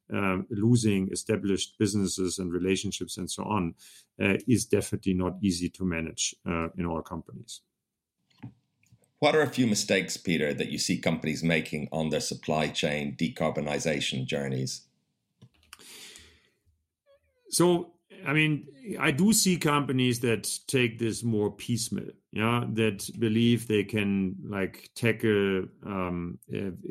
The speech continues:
Speaker 1: kind of individual, um, topics where they're getting pushed on by investors, for example, or by customers, uh, as kind of, uh, we take the step and we are done. Yeah, for example, I sign up to Science Based Targets, uh, I fill the templates, and,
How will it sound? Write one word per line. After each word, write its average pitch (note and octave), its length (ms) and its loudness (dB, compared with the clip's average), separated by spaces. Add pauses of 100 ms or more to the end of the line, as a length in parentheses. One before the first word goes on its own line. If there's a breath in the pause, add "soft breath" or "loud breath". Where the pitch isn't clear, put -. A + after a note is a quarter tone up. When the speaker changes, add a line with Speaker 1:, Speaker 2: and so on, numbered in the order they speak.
(240)
Speaker 1:
kind G2+ 140 -6
of F2 120 -6
individual, G2+ 800 0 (200)
um, F2+ 480 -4 (600 soft breath)
topics A2 580 4
where G2+ 140 2
they're F#2+ 160 4
getting F#2 280 0
pushed A#2+ 340 2
on G2 200 0
by F2+ 180 2
investors, F#2 580 0
for - 160 -4
example, F2 400 -4
or E2+ 140 -4
by E2+ 180 -4
customers, E2+ 920 -6
uh, F#2 320 -2
as - 380 0 (440 loud breath)
kind G#2+ 160 2
of, - 340 0 (220)
uh, F#2+ 140 0
we F#2+ 180 2
take G2+ 280 2
the F#2+ 80 2
step G2 420 0
and F#2 260 0
we F#2+ 100 4
are D#2 120 0
done. E2 240 -2 (100)
Yeah, F2+ 200 -2
for F#2+ 180 0
example, F#2 640 2
I F2+ 40 0
sign F#2+ 280 0
up F#2 140 -2
to F#2+ 100 -4
Science F2 320 -4
Based F2+ 260 -2
Targets, G2 720 2
uh, F#2 240 -2
I F2+ 40 -2
fill G#2+ 240 2
the F#2 80 2
templates, F#2 760 0
and, F2+ 260 -2